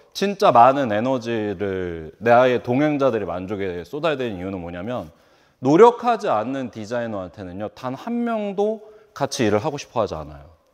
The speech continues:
지금 크루들이 그렇거든요.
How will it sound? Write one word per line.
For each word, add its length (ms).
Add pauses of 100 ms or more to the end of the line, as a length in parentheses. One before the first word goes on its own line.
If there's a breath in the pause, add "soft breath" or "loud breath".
(1300 soft breath)
지금 280
크루들이 380
그렇거든요. 600